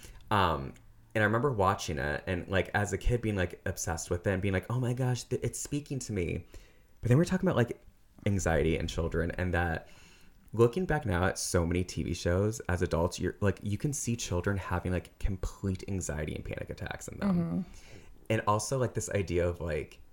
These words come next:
Speaker 1: there's a specific episode of Bug Juice where it's, like, kids were making fun of, like, uh, another camper's, like, weight or something.
Speaker 2: Mm-hmm.
Speaker 1: And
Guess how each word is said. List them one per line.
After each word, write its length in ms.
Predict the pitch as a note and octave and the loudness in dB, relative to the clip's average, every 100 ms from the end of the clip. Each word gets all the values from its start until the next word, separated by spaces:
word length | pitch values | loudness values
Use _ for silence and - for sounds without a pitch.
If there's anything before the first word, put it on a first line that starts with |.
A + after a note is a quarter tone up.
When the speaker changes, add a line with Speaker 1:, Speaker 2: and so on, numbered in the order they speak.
| - _ - - | -20 _ -16 0
Speaker 1:
there's 220 | A2 A2 | 2 2
a 60 | |
specific 460 | A2+ - - - B2 | 0 -4 -4 -4 -2
episode 240 | F#2 - G2 | -2 -2 -2
of 140 | F2+ | -2
Bug 180 | E2+ E2+ | -2 -2
Juice 260 | - F#2 - | -2 -4 0
where 100 | F2+ | 0
it's, 80 | F2+ | 0
like, 180 | F2+ - - - | -4 -10 -20 -20
kids 240 | - A#2 G#2 | 0 2 2
were 80 | G#2 | -2
making 280 | G2+ G2 | -2 -4
fun 240 | F#2 F#2 F2+ | -4 -2 -2
of, 100 | E2+ | -2
like, 240 | E2 - - | -4 -4 -6
uh, 200 | E2 D2 - | -6 -6 -8
another 340 | - F#2 E2 | -6 -2 -2
camper's, 500 | E2 - E2+ F2 D#2 | -2 -2 -2 -2 -4
like, 120 | D2 C#2 | -4 -8
weight 480 | D2+ D2+ - - - - | -6 -6 -8 -12 -18 -6
or 100 | F2+ | -4
something. 340 | - - - F#3 | -4 -6 -2 0
Speaker 2:
Mm-hmm. 220 | F3+ | 2
Speaker 1:
And 100 | E2 | 0